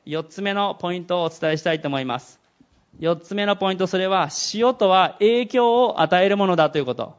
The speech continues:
それを四つ目にお伝えしたいと思います。塩とは影響を与えるもの。塩とは影響を与えるもの。ね、本当は味をつけるものって言いたかったんですけど、味をつけるだとなんか、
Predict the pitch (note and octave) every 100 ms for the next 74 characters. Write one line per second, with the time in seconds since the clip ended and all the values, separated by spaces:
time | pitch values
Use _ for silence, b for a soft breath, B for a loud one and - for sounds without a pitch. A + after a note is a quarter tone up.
0 | - - D#3 D3+ D3 D3 D#3 C#3 B2+ -
1 | C3 B2+ C#3 B2+ B2 A#2 A#2 - - -
2 | G3 G#3 D#3+ D3 C3 - G#3+ A3 A3 G#3+
3 | G#3 G#3+ - D3+ E3 E3 D#3 C3 A2 -
4 | _ _ _ _ _ _ _ _ _ _
5 | _ _ _ _ _ _ _ _ _ _
6 | C3+ - - F3+ E3+ C3+ - E3 F3 F3
7 | F#3 F3 F3 F3+ C#3+ C#3 D3 D#3 D3 A#2+
8 | G#2+ _ _ _ _ _ _ _ _ _
9 | _ _ _ _ _ _ _ _ _ _
10 | _ _ - B2+ A#2 D#3+ E3+ E3+ E3 D3
11 | D3 D3+ G#3+ G#3+ B3 A3+ F#3+ E3 D3+ D3
12 | D#3+ D#3 D3+ C3 A2 B2+ A#2+ C3+ C#3 G#3+
13 | G#3+ - A#3 G3 E3 E3+ E3 C#3